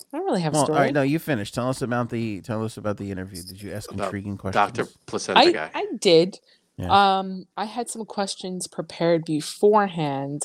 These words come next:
Speaker 1: and then we took some questions from the people who are watching the Zoom as well.
Speaker 2: Oh,
Speaker 1: Which
Speaker 2: so
Speaker 1: I
Speaker 2: you had an audience.
Speaker 1: Yeah. There was, like, twenty-five people.
Speaker 2: Not bad.
Speaker 1: But, um, I'm gonna upload it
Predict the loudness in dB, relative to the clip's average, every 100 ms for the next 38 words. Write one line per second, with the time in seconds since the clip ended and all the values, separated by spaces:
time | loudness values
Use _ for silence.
0 | 0 2 2 2 2 2 0 4 2 4
1 | 0 0 4 4 4 -2 -2 -2 -2 0
2 | 2 2 6 6 8 8 6 0 -2 -2
3 | 0 0 -2 -4 -2 -4 -6 _ _ _
4 | -2 4 6 6 6 6 4 4 4 4
5 | 4 4 2 -2 -8 -12 -16 -20 _ _
6 | _ _ -2 4 6 4 -4 _ _ _
7 | 2 2 2 0 0 0 -2 -4 -4 -6
8 | -6 -8 _ _ _ _ -8 -6 -4 -2
9 | -4 -6 _ _ 6 6 4 0 -2 -4
10 | -6 -14 _ _ _ _ _ _ _ _
11 | _ -20 -18 -12 0 2 2 2 2 4
12 | 4 2